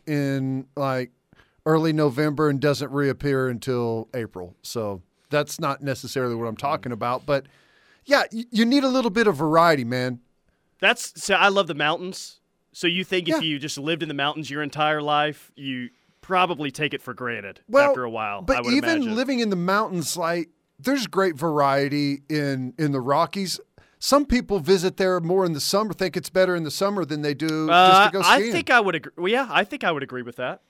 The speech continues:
Speaker 2: Yeah.
Speaker 1: There's great variety there.
Speaker 2: "If I never felt cold weather again, I'd be a happy man," <laughs> says someone in the four oh five.
Speaker 1: Yeah.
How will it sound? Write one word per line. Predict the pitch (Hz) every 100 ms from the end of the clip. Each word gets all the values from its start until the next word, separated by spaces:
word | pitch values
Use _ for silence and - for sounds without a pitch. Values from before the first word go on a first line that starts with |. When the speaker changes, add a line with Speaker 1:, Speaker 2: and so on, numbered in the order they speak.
| _
Speaker 2:
Yeah. | -
Speaker 1:
There's | 220 202
great | 202 233 156
variety | 143 127 117 107 104
there. | 101 98 80 _ _ _ _ _ _ _
Speaker 2:
"If | - 170
I | 180
never | 185 175
felt | - 175
cold | - 170 147
weather | 160 147 139
again, | 123 135
I'd | 123 107
be | 113
a | 110
happy | 123 - 113
man," | 113 104 95
<laughs> |
says | - - 127
someone | 131 117
in | 110
the |
four | 110 117 107
oh | 104
five. | - 107 101 98 _ _ 110
Speaker 1:
Yeah. | 107 104